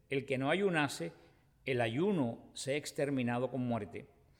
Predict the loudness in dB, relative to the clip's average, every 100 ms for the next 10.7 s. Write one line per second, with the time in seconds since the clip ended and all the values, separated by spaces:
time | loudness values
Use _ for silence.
0 | _ -6 -2 -2 2 2 4 2 2 2
1 | 2 4 0 0 -2 -2 -2 -2 0 -2
2 | 0 -4 -2 -10 -8 -2 0 0 -2 -2
3 | 0 0 -2 -6 -6 -6 -6 -6 -8 -8
4 | -4 -2 0 -2 -4 -6 -20 -10 0 2
5 | 2 0 -6 -4 -4 2 4 6 2 0
6 | -6 -2 0 0 2 2 -2 -4 -4 -4
7 | -8 -18 -20 -20 -20 -12 -4 0 2 4
8 | 2 0 -16 -10 -2 0 0 2 2 0
9 | -10 -20 -8 0 0 0 -2 2 2 2
10 | 0 -2 -4 -4 -2 -2 -4